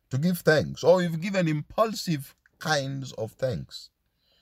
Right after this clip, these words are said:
especially because of the pride in our hearts, or the blindness of our hearts. And help us to forever remember to give thanks in all circumstances, even in those we don't like, because He is your will for all of us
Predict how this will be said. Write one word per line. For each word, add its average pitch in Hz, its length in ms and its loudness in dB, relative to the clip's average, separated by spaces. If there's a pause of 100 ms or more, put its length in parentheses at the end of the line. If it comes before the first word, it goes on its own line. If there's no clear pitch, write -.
(360)
especially 131 540 -2
because 117 540 0
of 95 120 -4
the 92 100 -2
pride 104 300 2
in 87 100 0
our 82 160 0
hearts, - 480 -12 (800)
or 170 340 8
the 151 120 2
blindness 123 580 0
of 76 120 -10
our 71 140 -8
hearts. - 440 -14 (720)
And 82 160 -6
help 127 300 4
us 107 160 -2
to 104 80 -6
forever 147 360 4
remember 127 500 0 (640)
to 82 60 -16
give 104 240 -6
thanks 110 440 -2
in 131 220 0 (280)
all 123 480 6 (720)
circumstances, - 960 -10
even 190 200 -4
in 160 80 -4
those 151 180 -4
we 127 60 -4
don't 120 220 -2
like, 95 220 0 (800)
because 101 280 -2
He 113 80 2
is 101 120 0
your 92 100 2
will 101 160 0
for 87 240 0
all 117 80 2
of 78 80 0
us - 440 -8